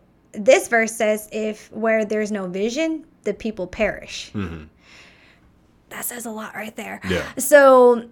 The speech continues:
Speaker 1: write down your goals. That's in Habakkuk two two. And then, uh, it's so important to, for your vision to be known.
Speaker 2: Yeah.
Speaker 1: A-, and it also talks about once you write down your goals, so as you're running,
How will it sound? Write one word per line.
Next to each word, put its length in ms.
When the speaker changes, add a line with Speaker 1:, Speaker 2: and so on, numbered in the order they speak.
Speaker 1:
write 320
down 220
your 140
goals. 440
That's 320
in 100
Habakkuk 440
two 180
two. 420
And 320
then, 380
uh, 120
it's 200
so 180
important 540
to, 140
for 160
your 160
vision 320
to 100
be 160
known. 400
Speaker 2:
Yeah. 280
Speaker 1:
A-, 20
and 400
it 40
also 220
talks 240
about 260
once 220
you 100
write 180
down 180
your 120
goals, 540
so 580
as 260
you're 160
running, 580